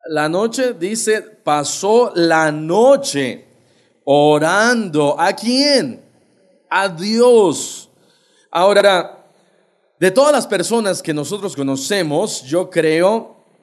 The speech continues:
que si hay alguien que no necesitaba orar, porque Él es Dios,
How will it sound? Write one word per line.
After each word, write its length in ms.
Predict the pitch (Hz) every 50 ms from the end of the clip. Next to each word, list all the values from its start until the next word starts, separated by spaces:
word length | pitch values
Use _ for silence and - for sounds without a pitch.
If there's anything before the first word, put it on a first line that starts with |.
| _ _
que 480 | - 160 160 160 160 156 151 156 156
si 240 | 151 - - 160 165
hay 160 | 180 185 185
alguien 800 | 180 180 208 233 254 254 240 202 151 151 165 175 175 180 170 - _ _ _ _ _ _ _
que 240 | _ 165 160 160
no 600 | 151 147 147 147 151 156 160 175 196 226 254 277 277
necesitaba 1000 | 269 254 240 208 - - 180 165 - 156 165 - - - 208 220 226 233 233 226
orar, 960 | 220 202 190 180 185 202 226 254 262 240 175 139 123 - - - _ _ _ _ _ _ _ _ _ _ _ _ -
porque 480 | 165 180 175 175 175 190 202 220 226
Él 80 | 233 240
es 300 | 240 226 214 185 151 147
Dios, 680 | 175 220 247 262 247 226 202 180 - - - - -